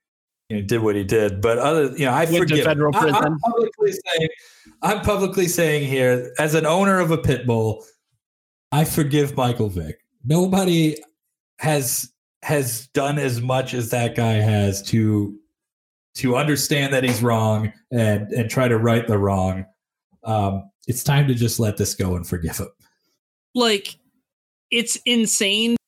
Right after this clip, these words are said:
Speaker 2: to me that people, like, I've seen signs before, um, for people who just still detest Michael Vick and say that, like, Vick is a villain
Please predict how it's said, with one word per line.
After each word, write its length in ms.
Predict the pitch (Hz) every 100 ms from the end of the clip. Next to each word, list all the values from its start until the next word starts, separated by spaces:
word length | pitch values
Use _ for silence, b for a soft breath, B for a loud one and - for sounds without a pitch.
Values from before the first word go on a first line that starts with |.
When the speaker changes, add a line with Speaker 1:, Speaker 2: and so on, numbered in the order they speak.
| -
Speaker 2:
to 80 | 254
me 180 | 233 240
that 160 | 214 214
people, 360 | 208 220 208
like, 180 | 185 180
I've 160 | 180 175
seen 480 | - 196 208 202
signs 580 | 185 - 151 156 165 170
before, 520 | 185 - 185 190 202 - _ _
um, 580 | 156 147 143 135 135 - _ -
for 160 | - 151
people 380 | - 156 165 151
who 160 | 151
just 240 | 143 143 -
still 280 | - 147 143
detest 540 | 135 123 - 143 -
Michael 260 | 147 143 139
Vick 220 | 139 143
and 160 | 139 131
say 220 | 156 139
that, 220 | 135 131
like, 380 | 135 123 117 - _ _ -
Vick 340 | 139 151 151
is 180 | 156 143
a 160 | 143 131
villain 720 | 127 120 139 139 143 151 160